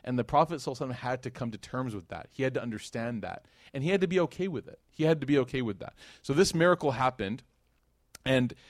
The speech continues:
they, obviously at this point, it's an agreement. It was public.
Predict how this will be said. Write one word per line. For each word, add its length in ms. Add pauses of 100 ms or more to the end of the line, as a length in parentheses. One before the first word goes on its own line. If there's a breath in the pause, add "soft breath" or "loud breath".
(160 soft breath)
they, 420 (540)
obviously 480
at 80
this 100
point, 220
it's 100
an 80
agreement. 460
It 60
was 120
public. 460